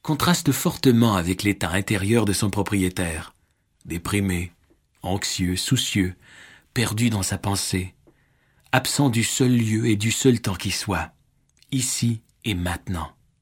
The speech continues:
À vivre avec cette personne, comment le chien parvient-il à demeurer si épanoui, si joyeux ?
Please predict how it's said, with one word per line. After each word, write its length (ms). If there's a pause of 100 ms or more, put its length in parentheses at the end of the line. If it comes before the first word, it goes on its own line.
(1400)
À 100
vivre 300
avec 180
cette 180
personne, 580 (720)
comment 220
le 120
chien 260
parvient-il 560
à 80
demeurer 440
si 200
épanoui, 580 (340)
si 200
joyeux ? 460